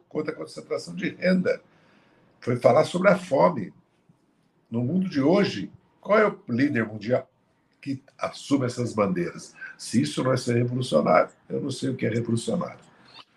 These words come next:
Portanto, haverá situações de palanques que o Lula não poderá participar, né?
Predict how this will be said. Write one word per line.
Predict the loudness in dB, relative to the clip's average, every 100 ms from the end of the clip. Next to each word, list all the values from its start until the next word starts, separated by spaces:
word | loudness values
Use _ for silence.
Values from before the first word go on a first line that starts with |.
| _ -14 0
Portanto, | 2 8 8 8 0 -2 _ -20 -20 _ _ _ _ 4
haverá | 8 8 8 6 2
situações | -8 -20 -18 -10 -2 -2 -2 -6 -6 -6
de | -8
palanques | -2 0 2 0 0 -10
que | -6
o |
Lula | -2 -2 -2
não | -2
poderá | 0 4 2
participar, | 2 0 -2 -10 -2 -2 -2 -10 _ _ _ _ _ -16
né? | -16